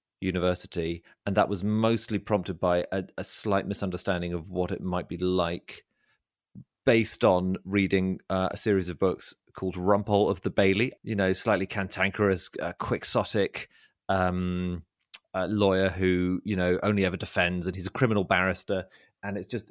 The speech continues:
that, that, you know, he's a, <laughs> he's a very likable character, and the stories are all interesting, and there's always some point at which the case turns on something he's discovered, or, um, he's like Columbo, but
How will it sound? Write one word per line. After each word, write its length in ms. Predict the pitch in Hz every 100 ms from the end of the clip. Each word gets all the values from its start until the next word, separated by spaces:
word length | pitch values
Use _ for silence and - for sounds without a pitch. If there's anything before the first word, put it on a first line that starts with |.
| 110
that, 280 | - 104
that, 140 | - - - _
you 100 | 147
know, 200 | 110 95 110
he's 300 | 120 110 120
a, 140 | 101 - -
<laughs> 220 | 151 147
he's 260 | 120 110 117
a 80 | 101
very 580 | 127 113 110 107 101 92
likable 600 | 110 107 101 90 87 85 _ _ _ -
character, 560 | 120 90 - 87 82 - _ _ 92
and 160 | 92
the 60 | 90
stories 340 | - 98 90
are 80 | 90
all 140 | 87
interesting, 440 | 87 85 90 90 87
and 60 | 87
there's 120 | 85
always 240 | 92 87
some 260 | - 85 85 _
point 220 | 98 87
at 60 | 82
which 200 | 87 -
the 80 | 87
case 360 | - 87 -
turns 460 | - 110 92 90 85
on 100 | 85
something 300 | 90 67 87
he's 160 | 90
discovered, 640 | - - - 87 85 87 82
or, 240 | 82 90 - - - _ _
um, 480 | 90 87 87 87 87 _ -
he's 100 | 135
like 100 | 127
Columbo, 500 | - 117 98 85 82 - _
but 200 | 87 82